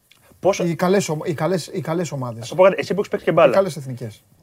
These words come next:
Speaker 1: Πόσα, πόσο διαφορετική μπορεί να είναι η προετοιμασία μιας ομάδας το
Speaker 2: Οι εθνικές
Speaker 1: καλοκαίρι,
Speaker 2: θα, οι,
Speaker 1: ξέροντας
Speaker 2: οι
Speaker 1: ότι
Speaker 2: εθ-,
Speaker 1: θα σταματήσω και το χειμώνα;
Speaker 2: Κανονικά θα πάνε.
Speaker 1: Ναι.
Speaker 2: Οι εθνικές θα είναι turbo. Θα δούμε τις εθνικές στην καλύτερη κατάσταση που θα μπορούσαμε να τις δούμε.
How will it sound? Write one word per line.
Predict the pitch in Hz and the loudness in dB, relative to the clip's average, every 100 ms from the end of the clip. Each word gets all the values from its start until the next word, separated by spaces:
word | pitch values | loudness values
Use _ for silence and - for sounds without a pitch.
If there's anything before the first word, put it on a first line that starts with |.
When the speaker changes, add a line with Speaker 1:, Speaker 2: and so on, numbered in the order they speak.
| _ _ _ | _ _ _
Speaker 1:
Πόσα, | 202 233 226 220 | 4 4 6 4
πόσο | 139 208 226 | 4 0 0
διαφορετική | 208 190 180 156 170 | -2 0 -2 -2 -2
μπορεί | 160 | -2
να | 160 | -2
είναι | 160 | -4
η | |
προετοιμασία | 156 151 143 139 127 160 147 | -4 -4 -2 -4 -2 -2 0
μιας | 147 143 143 | 0 0 0
ομάδας | 139 147 147 139 131 - - _ | 0 2 6 6 4 2 -20 _
το | - | 0
Speaker 2:
Οι | 180 | 4
εθνικές | 160 196 175 226 | 6 4 4 8
Speaker 1:
καλοκαίρι, | 175 214 | 8 6
Speaker 2:
θα, | 202 | 6
οι, | |
Speaker 1:
ξέροντας | 208 190 185 | 6 8 6
Speaker 2:
οι | 170 | 4
Speaker 1:
ότι | |
Speaker 2:
εθ-, | 202 | 0
Speaker 1:
θα | 202 | 0
σταματήσω | 156 180 165 143 175 | 2 4 4 2 -4
και | 175 | -4
το | 175 | -4
χειμώνα; | 147 180 170 180 175 175 170 165 - - _ _ | -4 -4 0 0 2 2 0 -2 -18 -20 _ _
Speaker 2:
Κανονικά | - 185 190 196 240 | -4 -2 0 0 0
θα | 175 | 0
πάνε. | 151 175 233 269 _ _ _ _ _ | -2 -2 -2 -6 _ _ _ _ _
Speaker 1:
Ναι. | - 135 123 107 - | -16 -12 -12 -14 -8
Speaker 2:
Οι | |
εθνικές | 175 147 175 214 | -6 -6 -6 -4
θα | 202 | -4
είναι | 170 | -4
turbo. | 190 185 196 254 269 _ _ _ _ _ - | -2 0 2 0 -2 _ _ _ _ _ -8
Θα | 165 | -6
δούμε | 170 208 | -4 -4
τις | - | -6
εθνικές | 165 165 151 202 175 | -8 -8 -4 -4 -4
στην | - 170 | -8 -8
καλύτερη | 151 185 185 | -6 -4 -6
κατάσταση | 160 156 165 156 127 | -8 -8 -8 -8 -14
που | - | -16
θα | 131 151 143 135 | -8 -4 -2 -4
μπορούσαμε | 143 151 151 | -8 -12 -12
να | 139 | -10
τις | 123 | -10
δούμε. | 123 143 202 | -8 -8 -8